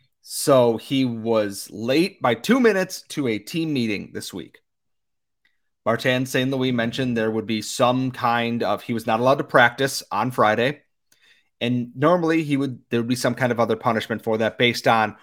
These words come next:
whatever rules Martin Saint Louis has set down for the Canadiens organization. And he stuck to his principles. Jonathan Drouin was dressed,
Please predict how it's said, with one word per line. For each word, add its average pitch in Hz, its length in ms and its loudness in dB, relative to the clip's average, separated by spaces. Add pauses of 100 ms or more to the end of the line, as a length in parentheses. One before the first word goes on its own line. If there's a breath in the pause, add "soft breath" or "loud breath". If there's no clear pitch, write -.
(240 soft breath)
whatever 180 400 10
rules 135 600 2 (100)
Martin 123 340 2
Saint 120 220 -2
Louis 117 160 -2
has 107 240 -6
set 120 300 -2
down 107 480 0
for 135 180 0
the 120 80 2
Canadiens 113 460 -4
organization. 104 600 -4
And 165 140 0
he 220 100 4
stuck 233 340 0
to 214 100 0
his 202 100 -4
principles. 226 680 -2 (1300)
Jonathan 220 400 4
Drouin 202 400 4
was 135 200 4
dressed, 113 460 2